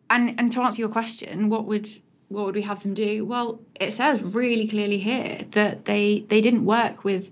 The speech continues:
enough experts in the healthcare space. So th-, to me, that's the answer, is a, just a, is an, is an easy fix. Of course, like, of course they're not gonna go anywhere. And you're right, we know some really fantastic people that work within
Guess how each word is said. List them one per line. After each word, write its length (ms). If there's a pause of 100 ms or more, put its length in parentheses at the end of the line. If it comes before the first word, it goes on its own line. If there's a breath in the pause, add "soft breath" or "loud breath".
(100)
enough 520 (420 soft breath)
experts 960 (560 soft breath)
in 540 (460)
the 100
healthcare 380
space. 320
So 180
th-, 320
to 60
me, 120
that's 200
the 80
answer, 260
is 140
a, 60
just 280
a, 80 (160)
is 140
an, 160
is 160
an 60
easy 200
fix. 480 (460 loud breath)
Of 160
course, 340
like, 160
of 140
course 160
they're 120
not 320
gonna 160
go 140
anywhere. 560 (320 loud breath)
And 180
you're 180
right, 340
we 140
know 220
some 220
really 300
fantastic 560
people 320
that 200
work 380 (300 loud breath)
within 580